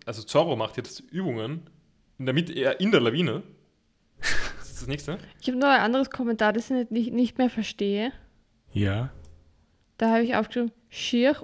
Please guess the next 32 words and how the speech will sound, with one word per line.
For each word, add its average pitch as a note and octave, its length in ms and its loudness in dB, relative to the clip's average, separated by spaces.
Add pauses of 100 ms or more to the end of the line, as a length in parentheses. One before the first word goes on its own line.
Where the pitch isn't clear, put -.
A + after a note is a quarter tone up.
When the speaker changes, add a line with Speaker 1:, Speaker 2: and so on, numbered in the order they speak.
Speaker 2:
und C4 300 0
lustig C4+ 680 -2
mit A3+ 240 -4
dem G#3+ 240 -2
Handschuh. G#3 500 -6 (760)
Speaker 3:
Ah, C#3 220 4
das C#3 280 2
war, C3 320 2 (420)
d-, D3 120 4
ja, C#3+ 260 4
weil A#2+ 140 2
das C3+ 280 0
kommt - 420 2 (360)
als C#3 340 0
wirklich B2 340 2
nächstes A2 360 -2
erst. - 540 -6 (160)
Speaker 2:
Okay. A#3+ 200 -2 (320)
Speaker 3:
Weil A#2+ 320 2
wir B2+ 120 4
sind C#3 280 2
wieder C#3 140 6
bei C3 140 2
Sanji C3+ 280 4
und B2 140 4
Luffy, C3+ 200 2
die B2+ 100 2
gerade A#2 240 2
vor - 120 0
der A#2+ 100 2
Lawine A2+ 360 2
flüchten. - 420 -10